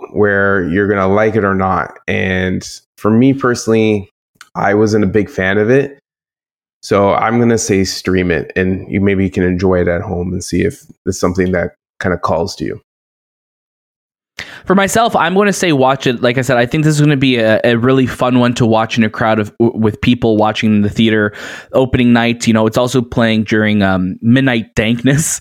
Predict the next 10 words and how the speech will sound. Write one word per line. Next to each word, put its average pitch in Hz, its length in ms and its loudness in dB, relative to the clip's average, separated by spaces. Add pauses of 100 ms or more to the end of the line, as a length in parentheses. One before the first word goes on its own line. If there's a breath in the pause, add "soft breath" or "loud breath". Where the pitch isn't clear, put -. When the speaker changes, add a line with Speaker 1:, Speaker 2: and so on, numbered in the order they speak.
(160 loud breath)
Speaker 2:
<laughs> - 140 -12
this 143 280 0
week 131 260 2
at, 107 340 -2
uh, 92 380 0 (300)
like, 104 180 0
I 104 80 0
guess 110 200 -2
outside 113 540 0
the 101 220 0